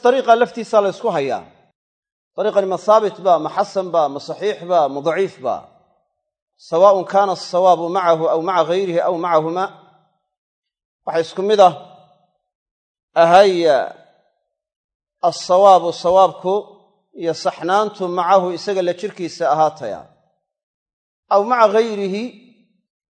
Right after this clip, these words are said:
ama isaga cid aan ahayn la jirkiisa ahaataya.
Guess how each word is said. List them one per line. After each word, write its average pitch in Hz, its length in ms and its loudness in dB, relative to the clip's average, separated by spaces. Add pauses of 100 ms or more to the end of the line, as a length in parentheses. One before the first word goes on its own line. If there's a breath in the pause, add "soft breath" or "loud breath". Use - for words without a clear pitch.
(500)
ama 214 260 0
isaga 233 420 4
cid 240 120 2
aan 208 140 6
ahayn 185 540 2 (1040)
la 208 120 0
jirkiisa 233 580 -8
ahaataya. 180 640 4